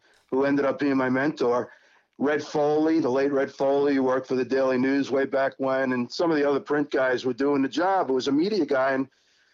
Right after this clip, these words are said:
after a while, I thought, you know, I, you know, I thought I was pretty good and knew the rules and thought I could do it. It took eighteen years to actually get an opportunity, 'cause Bill Shannon finally pushed for it, 'cause him and Red were handling the bulk of the games, and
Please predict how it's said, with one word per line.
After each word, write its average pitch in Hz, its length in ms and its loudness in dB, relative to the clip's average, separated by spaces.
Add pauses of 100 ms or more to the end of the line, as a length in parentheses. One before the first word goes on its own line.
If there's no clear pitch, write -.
(200)
after 185 280 0
a 165 40 2
while, 165 300 2
I 156 80 2
thought, 151 340 0
you 165 100 2
know, 147 100 2
I, 143 140 2 (340)
you 190 100 -2
know, 143 220 0 (240)
I 147 80 -2
thought 165 180 0
I 151 60 2
was 147 160 0
pretty 156 260 -2
good 147 280 0
and 143 280 2
knew 147 240 2
the 139 100 0
rules 147 480 0
and 131 160 0 (120)
thought 151 180 0
I 160 80 2
could 151 220 -4
do 165 240 2
it. - 120 0 (640)
It - 120 -6
took 202 280 -2
eighteen 185 540 0
years 185 340 2
to 165 100 -2
actually 160 300 0
get 156 140 2
an 156 120 2
opportunity, 156 920 0 (720)
'cause 147 240 0
Bill 156 220 0
Shannon 156 380 0
finally 147 360 0
pushed 160 320 -2
for 131 300 0
it, 127 80 -2
'cause 139 180 -2
him 156 140 2
and 139 120 2
Red 147 220 2
were 127 160 0
handling 139 380 0
the 123 80 2
bulk 139 380 0
of 120 100 -2
the 117 80 -2
games, 131 420 -2
and 120 220 -4